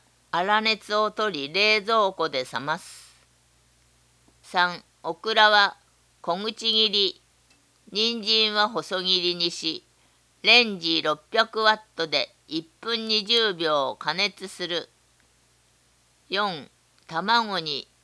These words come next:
小さじ二分の一の二を加え溶き混ぜる。五、大きめの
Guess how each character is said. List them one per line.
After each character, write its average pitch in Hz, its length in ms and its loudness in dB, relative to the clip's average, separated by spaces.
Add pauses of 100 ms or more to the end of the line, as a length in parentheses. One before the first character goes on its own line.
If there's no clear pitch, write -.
小 160 120 -4
さ 214 220 2
じ 208 220 -2
二 185 140 -2
分 214 320 -6
の 214 140 -2
一 208 320 -2
の 151 240 -4 (100)
二 214 260 0
を 175 140 0
加 160 360 2
え 139 220 0
溶 143 120 -4
き 190 220 -8
混 190 180 -2
ぜ 175 160 0
る。 139 180 -12 (1800)
五、 175 360 -2 (1500)
大 226 280 2
き 208 160 -10
め 214 160 2
の 202 300 -2